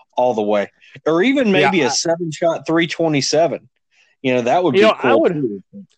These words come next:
Speaker 2: a forty, a forty-five Colt would be cool as well. But to me, a forty-five A C P goes in a nineteen eleven.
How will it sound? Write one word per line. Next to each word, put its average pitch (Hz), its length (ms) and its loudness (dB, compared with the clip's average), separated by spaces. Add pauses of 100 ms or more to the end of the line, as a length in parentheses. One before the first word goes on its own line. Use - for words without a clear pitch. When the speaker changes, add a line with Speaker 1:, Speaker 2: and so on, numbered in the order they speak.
(400)
Speaker 2:
a 151 60 -12
forty, 277 320 0
a 170 60 0
forty-five 214 680 0
Colt 156 340 2
would 151 240 -2
be 156 340 -2
cool 160 380 2
as 123 120 -4
well. 135 360 0 (560)
But - 280 -2
to 139 140 -2
me, 165 600 0 (1160)
a 143 80 -4
forty-five 190 680 2
A 175 120 0
C 170 220 -6
P 160 240 -6
goes 139 320 0
in 135 60 -2
a 131 60 0
nineteen 120 460 -4
eleven. 98 400 -6